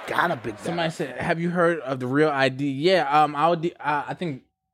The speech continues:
Speaker 2: is, is this everywhere? But, um, I Ds are gonna flip over, and it has, you have to have, like, a real I D to travel state to state?
Speaker 1: Yeah, yeah. But, but they started that process already.
Speaker 2: Yeah, they did.
Speaker 1: Yeah,
Speaker 2: They
Speaker 1: yeah.
Speaker 2: did. I think I started that last year, as a matter of fact.
Speaker 1: I wanna shout out Jay Vigo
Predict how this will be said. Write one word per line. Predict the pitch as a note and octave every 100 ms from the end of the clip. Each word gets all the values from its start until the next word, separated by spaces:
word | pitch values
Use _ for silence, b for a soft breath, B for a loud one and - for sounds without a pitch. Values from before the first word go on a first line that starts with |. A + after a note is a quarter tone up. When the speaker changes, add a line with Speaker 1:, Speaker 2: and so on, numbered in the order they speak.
| _ _
Speaker 2:
is, | B2 C3 A#2+
is | C3+
this | E3 D#3
everywhere? | D3 E3+ F3 E3
But, | C3 A#2 - -
um, | B2 B2
I | A#2+
Ds | C3 C3+ C#3
are | C3
gonna | C3 A2
flip | - C#3+ C3
over, | C#3 D3 D3+
and | C#3 B2+
it | A#2+
has, | C#3+ C3+ C3+
you | C3
have | C#3+
to | C#3
have, | C3+ B2
like, | B2
a | A2
real | G#2 A#2 C#3+ C#3+
I | C3+ C3
D | A#2+ B2+
to | A#2
travel | - C3 B2+ B2+ A#2+ - _ _ _ _ -
state | - C#3 B2
to |
state? | - D3 D#3 E3
Speaker 1:
Yeah, | E3+ F3 -
yeah. | D3+ D#3+ A2+
But, | C#3+ F3+
but | F3
they | G#3 A#3+
started | - C4+ A3
that | E3
process | - C#3 B2 B2+ -
already. | A2+ G#2+ B2
Speaker 2:
Yeah, | C3+
they | C3+
did. | C#3+ B2 G2
Speaker 1:
Yeah, | D#3 D3 - -
Speaker 2:
They | C#3
Speaker 1:
yeah. |
Speaker 2:
did. | D3 A#2+ A#2
I |
think | C3+
I |
started | C3 C3+
that | A#2 G2+
last | G#2 C#3 -
year, | A2+
as | G#2
a |
matter | G#2 F#2+
of | F#2
fact. | G2+ F#2+ F2+
Speaker 1:
I |
wanna | F3+ F3+
shout | - F#3+ E3+
out | E3 D3
Jay | B2 E3 F#3
Vigo | C3+ F3+ G3 C#3+ C3+ E3